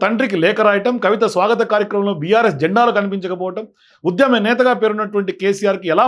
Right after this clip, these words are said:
మాట్లాడాలో కవిత సూచించడం, సలహాలు ఇవ్వడాన్ని కేసీఆర్ ఎలా స్వీకరిస్తారన్నది పార్టీ వర్గాల్లో ఒక ఆసక్తికర చర్చ. మరోవైపు ఇదంతా కేసీఆర్ ఫామ్ హౌస్ పాలిటిక్స్గానే చాలామంది అభిప్రాయపడుతున్నారు. లేదు లేదు,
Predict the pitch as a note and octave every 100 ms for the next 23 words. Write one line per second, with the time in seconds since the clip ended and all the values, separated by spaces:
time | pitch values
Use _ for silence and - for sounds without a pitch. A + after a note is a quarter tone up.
0 | A#3 A3 A3 G#3+ G#3 - F3 A3+ G3+ G3+
1 | F#3 G3+ A3+ - _ _ - F#3 B3+ C#4+
2 | B3 G#3 G3+ G3 C#4+ - _ _ B3 C#4+
3 | C#4 C4 G#3 C4 A3 A#3 A3+ G#3 G#3 F#3+
4 | F#3+ C4+ A3+ G#3 G#3+ G#3 F#3 F#3 G#3+ F3+
5 | E3 - E3+ F#3 D3+ D#3+ - - _ _
6 | _ - G3+ C4+ D4 C#4 G#3+ B3 C4+ C#4+
7 | G3 - - B3+ B3+ B3+ B3+ A#3+ F#3 G#3+
8 | A#3+ A#3 G3+ G3 G3+ D#3 F3+ A3 A3 -
9 | _ - F#3 A3 G#3+ F#3+ F#3 F#3+ F#3+ F3+
10 | F3+ F#3 A3 A#3+ _ - G#3+ C#4 B3+ B3+
11 | D#4 -